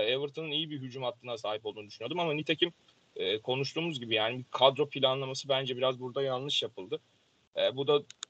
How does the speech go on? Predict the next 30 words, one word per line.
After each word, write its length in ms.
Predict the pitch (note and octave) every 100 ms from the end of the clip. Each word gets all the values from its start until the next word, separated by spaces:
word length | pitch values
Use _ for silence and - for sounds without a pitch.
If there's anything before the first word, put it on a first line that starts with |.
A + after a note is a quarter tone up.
| _
sonuçlara 560 | - C3+ C#3+ - C#3 C#3
yansıdı 540 | A#2 G2+ - G#2+ G#2
zaten. 380 | G2+ F#2+ D#3 F3 _ _ _ _ _ -
E, 280 | F#2+ F#2+ G#2
hani 300 | G2 C3+ B2+
diyecek 380 | C#3 C#3+ F#3 F3+
bir 60 | F3
sözüm 280 | F#3 F#3+
yok. 180 | G#3+ B2+ A#2
Dediğim 320 | C3+ E3 E3+
gibi 180 | A#2 A#2
geçen 260 | C3 D#3+
hafta 380 | D3+ C#3+ D3+ D#3 -
konuştuk 400 | C#3+ D3 - E3
zaten. 320 | G#2 G#2 A#2
Everton'ın 420 | B2+ C3+ C#3 C#3
ben 140 | C#3 C3+
küme 240 | C3+ C#3
düşeceğini 380 | C3+ - C#3 C#3
zannetmiyorum. 680 | B2 B2+ D#3 - G#2+ G2+ - _ _ _ _ -
E, 160 | G2 G#2
bu 100 | B2+
hafta 240 | C3 C3+
da 80 | C3+
sansasyonel 680 | C3+ B2 A#2+ A#2+ - B2+ B2+
güzel 360 | A#2+ A#2 B2
bir 60 | A#2+
galibiyete 460 | B2 A#2 B2 A#2+ B2+
imza 240 | A#2 G#2
attılar. 400 | F#2+ - G#2+